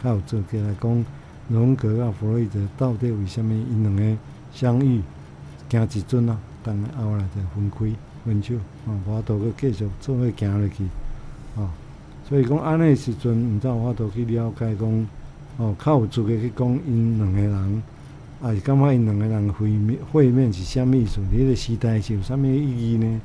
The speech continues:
啊，是讲最，最后，最后，因，最后因无法度互相去了解，哦，这是一个，会使讲这是对互相了解来讲是互相无法度去了解，这是，这个、这个失败的故事。这点才重要哦。伊讲最终是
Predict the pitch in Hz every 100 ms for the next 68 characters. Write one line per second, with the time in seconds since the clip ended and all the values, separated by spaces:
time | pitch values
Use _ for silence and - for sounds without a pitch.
0 | - - - - - - - 113 120 143
1 | 147 165 139 120 - - 160 139 127 117
2 | 147 127 113 113 139 131 123 120 - -
3 | - - 160 143 120 131 123 120 117 131
4 | 143 131 90 113 101 - 110 117 117 123
5 | 120 - 113 95 - - - 104 - 147
6 | 117 110 - 113 131 117 147 139 147 147
7 | 135 110 101 - - - - - 156 139
8 | 139 113 113 107 139 147 156 147 139 120
9 | 120 127 107 110 95 104 101 98 117 135
10 | 156 - - 113 127 131 110 98 117 117
11 | 113 107 101 - - 135 127 117 135 117
12 | 104 - - 117 101 120 - 98 98 -
13 | 101 90 98 - - - - - - 180
14 | 143 123 117 107 101 98 98 104 131 127
15 | 151 147 156 - 135 131 - 104